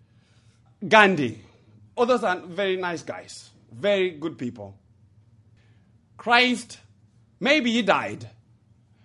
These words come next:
Maybe he resurrected. Maybe. Christ doesn't really care.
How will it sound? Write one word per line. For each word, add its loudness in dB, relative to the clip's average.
Maybe 2
he 2
resurrected. -4
Maybe. -2
Christ 4
doesn't -2
really -2
care. -8